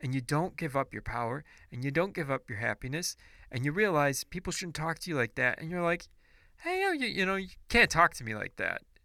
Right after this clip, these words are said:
I'm not gonna hang out with you. I'm not gonna be near you. Don't come near me. If you do, I'm gonna, I'm, we're gonna figure it out.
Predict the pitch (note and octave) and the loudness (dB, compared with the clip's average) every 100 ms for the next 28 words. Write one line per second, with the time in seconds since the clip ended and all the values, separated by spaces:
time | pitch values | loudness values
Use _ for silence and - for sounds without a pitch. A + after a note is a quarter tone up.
0 | - C#3+ F#3 F3+ D#3+ D3 C#3 C#3 G2 G#2+ | -2 4 4 4 4 4 4 4 2 -4
1 | G#2+ C3 C#3 C#3 A#2 A2 G#2+ G#2 F#2 - | -2 2 2 2 -2 -4 -4 -4 -2 -2
2 | C#3 C#3 C#3+ A#2 A2+ F#2+ F#2+ - C3+ C#3 | -2 0 -2 0 -2 -4 -8 -6 -2 0
3 | D3 - C3+ C3 A#2+ - - - - - | 0 -2 -6 -4 -4 -8 -18 -20 -20 -20
4 | _ - - - C3+ D3 - - F#3+ D#3 | _ -20 -20 0 2 2 -4 -6 0 2
5 | D#3+ - D3+ A#2 A2 D2 - | 2 2 2 4 4 4 0